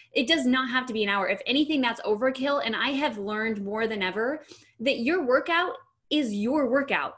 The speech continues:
Make it the time that you can do it. I know moms literally will just do a workout while their baby's sleeping.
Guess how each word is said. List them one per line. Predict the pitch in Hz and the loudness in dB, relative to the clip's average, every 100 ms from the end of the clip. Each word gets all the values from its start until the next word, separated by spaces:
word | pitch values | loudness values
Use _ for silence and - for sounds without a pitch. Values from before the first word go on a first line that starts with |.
| - | -2
Make | 220 262 339 | 2 4 4
it | 381 247 | 0 0
the | 277 | -4
time | 277 - 247 277 277 | -4 -4 0 2 2
that | 247 | 0
you | 214 233 262 | 0 -2 -2
can | 233 240 233 | 0 0 2
do | 220 196 | 2 0
it. | - | -2
I | 233 | 0
know | 294 339 | 2 2
moms | 220 190 214 277 226 | 2 2 2 0 2
literally | 233 269 302 285 | 4 4 2 0
will | 240 196 | 0 0
just | 214 240 - | 0 -2 0
do | 240 | 0
a | |
workout | 196 208 226 277 254 | 2 0 -2 -2 0
while | 233 226 | 2 2
their | 214 | 2
baby's | 190 202 220 240 233 | 0 0 0 -2 -4
sleeping. | - 202 269 294 330 | -2 -4 0 2 2